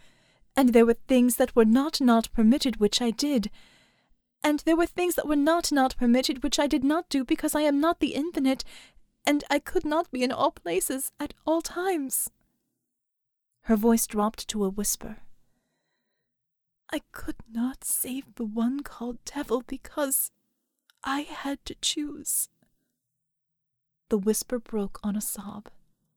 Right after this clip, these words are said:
Ramona's heart leapt in her throat. Poor, handsome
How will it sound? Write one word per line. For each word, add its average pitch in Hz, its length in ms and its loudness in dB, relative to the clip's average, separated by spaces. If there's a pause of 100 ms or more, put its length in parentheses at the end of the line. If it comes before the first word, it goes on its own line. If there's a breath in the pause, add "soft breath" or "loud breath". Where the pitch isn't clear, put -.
(1700)
Ramona's 240 440 4
heart 233 420 -2
leapt 254 340 -4
in 220 100 -8
her 208 100 -4
throat. - 480 -8 (1000)
Poor, 320 420 0 (180)
handsome 226 760 -4